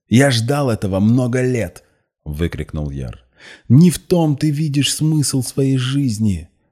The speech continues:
Ветер содрал капюшон Еше. «Возможно, учитель, возможно!»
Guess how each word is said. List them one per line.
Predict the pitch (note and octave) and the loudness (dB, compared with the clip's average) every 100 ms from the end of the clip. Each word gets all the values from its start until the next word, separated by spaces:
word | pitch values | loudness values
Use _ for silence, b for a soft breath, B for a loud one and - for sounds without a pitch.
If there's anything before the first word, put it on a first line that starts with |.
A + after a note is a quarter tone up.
| _ | _
Ветер | - C#2+ E2+ E2+ D#2 | -10 -2 -2 -2 -4
содрал | - D#2 D#2 D2+ | -4 -4 -4 -6
капюшон | D2 C#2+ D2 D2+ C#2 | -8 -10 -10 -8 -6
Еше. | C2 C#2+ - B1+ A1 _ b b b - | -6 -8 -10 -12 -14 _ b b b 0
«Возможно, | A2+ D#3+ D#3+ E3+ D#3 D3+ D#3+ | 4 4 4 2 0 0 -2
учитель, | C#3 - F#2+ D#2+ G#2 - _ | -2 -4 -6 -6 -12 -18 _
возможно!» | F#2+ G2+ C3 C3+ C#3 A2 D2 C#2 | -6 -2 2 2 2 0 -4 -12